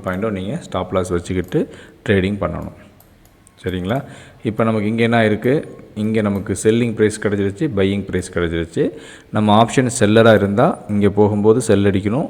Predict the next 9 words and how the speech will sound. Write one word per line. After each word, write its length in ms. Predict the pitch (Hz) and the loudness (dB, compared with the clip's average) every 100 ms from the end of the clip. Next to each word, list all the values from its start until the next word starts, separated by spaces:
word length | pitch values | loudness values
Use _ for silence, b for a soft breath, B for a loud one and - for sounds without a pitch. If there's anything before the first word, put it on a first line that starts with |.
| - 101 | -2 -2
ஆப்ஷன் 300 | - 113 98 | -2 -2 0
பையரா 280 | 95 101 95 | 2 4 2
இருந்தா 220 | 92 131 269 B B B - | 0 -2 -2 B B B -6
இங்க 140 | 98 98 | 0 2
வரும்போது 440 | 101 98 92 98 214 - 92 | 2 2 2 2 0 -2 -2
பை 80 | 85 85 | 0 -2
பண்ணணும். 280 | 78 78 - - B B | -8 -12 -16 -20 B B
இப்ப 180 | - 101 113 | -6 0 2
பாருங்க, 260 | 110 113 | 2 0